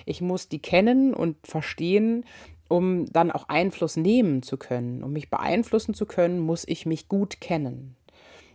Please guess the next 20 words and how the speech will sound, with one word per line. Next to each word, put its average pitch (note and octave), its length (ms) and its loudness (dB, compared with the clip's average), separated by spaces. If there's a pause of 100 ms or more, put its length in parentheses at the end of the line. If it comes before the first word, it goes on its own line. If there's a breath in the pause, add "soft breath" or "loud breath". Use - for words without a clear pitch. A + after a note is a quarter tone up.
Also F3 200 6
hören F#3+ 220 6
Sie F#3 100 4
da D#3+ 140 4
gerne G3 440 6
die F3+ 100 0
vorherigen E3+ 560 2
Podcast-Folgen, E3 1040 -2
weil D3+ 140 0
da - 100 2
viele G3 300 0
Reflexionsfragen E3 1040 -4
sind, D#3+ 220 -4
die F3 100 -4
Sie D3+ 160 -4
in C#3 100 -2
diesem E3+ 280 -2
Thema D#3 300 -4
unterstützen C#3 680 -8
können. C3+ 380 -18